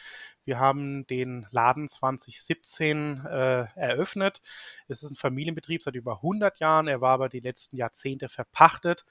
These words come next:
Und ja, von Haus aus bin ich eigentlich Historiker und, äh, bin dann halt Gastronom geworden. Ich bin, seit ich fünfzehn bin, immer wieder in der Gastronomie unterwegs und es bot sich die Chance, äh, hier in den Familienbetrieb mit einzusteigen, was Neues aufzubauen,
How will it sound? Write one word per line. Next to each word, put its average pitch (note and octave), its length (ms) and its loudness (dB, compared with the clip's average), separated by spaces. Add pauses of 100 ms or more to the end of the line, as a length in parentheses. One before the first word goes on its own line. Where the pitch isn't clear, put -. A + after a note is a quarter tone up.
(460)
Und C3 480 -6
ja, A#2+ 200 -4 (140)
von A2+ 140 -12
Haus B2+ 240 -2
aus C#3 100 -8
bin C3 160 -8
ich B2+ 120 -8
eigentlich B2 220 -6
Historiker D#3+ 880 2
und, B2+ 500 -10
äh, A#2 300 -8 (1300)
bin D3+ 220 2
dann D3 220 4
halt C3+ 180 6
Gastronom C3+ 520 2
geworden. D#3+ 380 6
Ich C3 100 -8
bin, C#3+ 140 -8
seit C3 180 -2
ich - 100 -10
fünfzehn D3 380 -8
bin, C3+ 140 -4
immer C3 140 -6
wieder C3+ 140 -4
in B2+ 60 -10
der A#2+ 80 -6
Gastronomie B2+ 380 -10
unterwegs B2 480 -6
und A2+ 440 -14
es - 160 -16 (220)
bot G#3+ 220 4
sich F#3+ 140 -6
die C3+ 100 -10
Chance, D3+ 640 2
äh, C#3+ 220 -2
hier C#3+ 140 -4
in C#3 60 -4
den C3 100 -8
Familienbetrieb C#3 720 -8
mit B2+ 100 -10
einzusteigen, C3+ 560 -2
was - 140 -12
Neues B2 240 -4
aufzubauen, D3 680 2